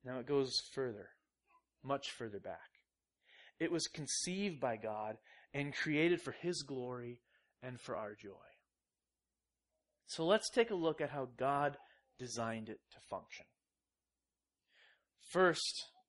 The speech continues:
God designed sex for marriage. Genesis two twenty-four is the most quoted passage Jesus and Paul return to when describing sex and its rightful place, that place being within a marriage.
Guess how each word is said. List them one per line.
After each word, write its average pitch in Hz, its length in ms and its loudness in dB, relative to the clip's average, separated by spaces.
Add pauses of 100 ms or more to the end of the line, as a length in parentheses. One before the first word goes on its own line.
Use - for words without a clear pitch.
(160)
God 185 380 6
designed 143 720 4
sex - 580 4 (1160)
for 156 80 -2
marriage. 147 640 -4 (1500)
Genesis 226 360 8
two 226 140 6
twenty-four 170 480 6
is 151 140 6
the 143 80 -4
most 147 260 2
quoted 190 380 8
passage 165 420 6
Jesus 160 260 -2
and 196 120 -4
Paul 165 180 8
return 156 360 2
to 135 220 2 (300)
when 151 160 2
describing 170 540 10
sex 147 360 8 (440)
and 175 120 4
its 180 160 2
rightful 175 380 10
place, 151 400 8
that 160 220 8
place 170 420 8
being 170 240 2
within 160 320 2
a - 20 2
marriage. 160 320 8